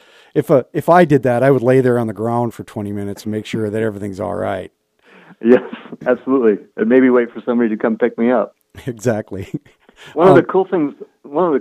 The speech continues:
Speaker 2: cool things last year was we estimate, like, sixty percent of the kids that were there were girls.
Speaker 1: You're kidding me.
Speaker 2: And, and I'm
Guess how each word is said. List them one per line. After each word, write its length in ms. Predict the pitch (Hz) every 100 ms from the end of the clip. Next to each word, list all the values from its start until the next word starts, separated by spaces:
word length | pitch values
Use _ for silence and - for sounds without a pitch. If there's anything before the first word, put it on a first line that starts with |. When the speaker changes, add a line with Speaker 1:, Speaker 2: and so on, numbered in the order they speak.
| -
Speaker 2:
cool 100 | 190
things 240 | 190 147
last 340 | 135 143 156 -
year 140 | 151
was 220 | 127 117
we 160 | 135 147
estimate, 400 | 143 156 143 131
like, 160 | 127 110 -
sixty 280 | 165 - 160
percent 420 | - 139 156 143
of 20 |
the 80 | 123
kids 260 | - 143 123
that 120 | 131
were 140 | 123 123
there 180 | 135
were 140 | 117 104
girls. 460 | 101 135 127 98 _ _ _ _ 160
Speaker 1:
You're 80 |
kidding 260 | - 277 220
me. 160 | 95 - _ _ -
Speaker 2:
And, 240 | 131 117
and 160 | - 131
I'm 160 | 135